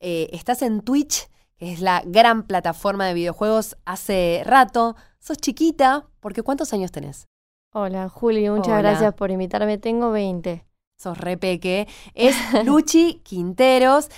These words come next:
Speaker 1: ella es streamer. Después vamos a contar un poquito de qué se trata eso para algún desprevenido. Y además estudiás desarrollo de videojuegos.
Speaker 2: Sí, sí, estudio desarrollo de videojuegos. Este año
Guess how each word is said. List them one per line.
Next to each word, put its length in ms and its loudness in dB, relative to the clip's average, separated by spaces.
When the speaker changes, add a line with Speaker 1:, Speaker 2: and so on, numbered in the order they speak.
Speaker 1:
ella 400 0
es 140 -6
streamer. 840 2
Después 260 -8
vamos 320 -4
a 140 -2
contar 340 2
un 100 0
poquito 300 -4
de 80 -2
qué 120 -6
se 100 -10
trata 260 0
eso 340 2
para 360 0
algún 500 -6
desprevenido. 840 2
Y 60 -10
además 340 0
estudiás 600 -2
desarrollo 520 -2
de 40 2
videojuegos. 840 -2
Speaker 2:
Sí, 340 -4
sí, 280 -4
estudio 300 -2
desarrollo 420 0
de 60 -2
videojuegos. 720 -2
Este 320 -6
año 680 0